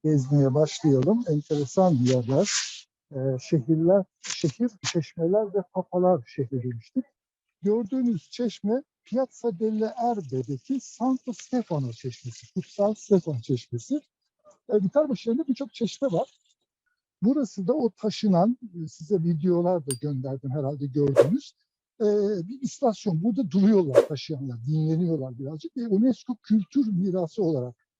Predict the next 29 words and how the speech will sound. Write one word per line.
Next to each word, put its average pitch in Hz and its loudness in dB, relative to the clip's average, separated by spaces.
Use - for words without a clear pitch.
e, 147 -4
kabul 143 -4
edilmiş 139 -2
Santa 190 -2
Rosa, 151 0
Macchina. 165 -10
Evet, 143 0
burası 180 2
bir 240 0
tiyatro 185 0
kahvesi. 139 -10
Ciao. 262 2
E, 196 -6
şu 285 -2
anda 247 0
tabii 247 -4
tiyatrolar 240 -2
kapalı 196 2
ama 180 0
açık 185 -4
olduğu 214 2
zaman 196 -2
buradan 190 -4
girişi 185 -4
var. 147 -10
Tam 165 -4
perdenin 160 2
olduğu 156 2
yerden. 147 -2